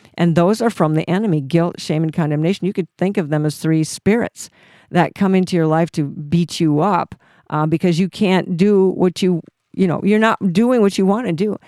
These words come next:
And Paul says, "It's not me." He says, "It is the sin that dwells in me." And I believe even with believers,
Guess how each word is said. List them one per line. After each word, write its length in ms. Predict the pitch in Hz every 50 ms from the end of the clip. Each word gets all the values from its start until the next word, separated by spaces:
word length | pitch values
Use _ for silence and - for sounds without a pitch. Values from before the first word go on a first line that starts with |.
| - _ _ -
And 140 | - 185 180
Paul 240 | - 208 196 196 190
says, 220 | - 180 175 160 170
"It's 160 | 151 - -
not 260 | 180 165 156 - -
me." 140 | 160 156 156
He 100 | 160 156
says, 220 | - - 151 - -
"It 140 | 170 180 175
is 240 | 185 185 175 160 - -
the 180 | 160 175 170
sin 400 | 160 - - 175 165 165 160 -
that 160 | 156 165 151 143
dwells 300 | 165 160 156 151 - -
in 160 | - 196 196
me." 80 | 170
And 100 | 165 165
I 60 | 160 160
believe 320 | 160 175 185 196 185 -
even 260 | 165 190 190 196 208
with 140 | 196 185 -
believers, 580 | - 170 170 180 190 185 180 156 143 135 -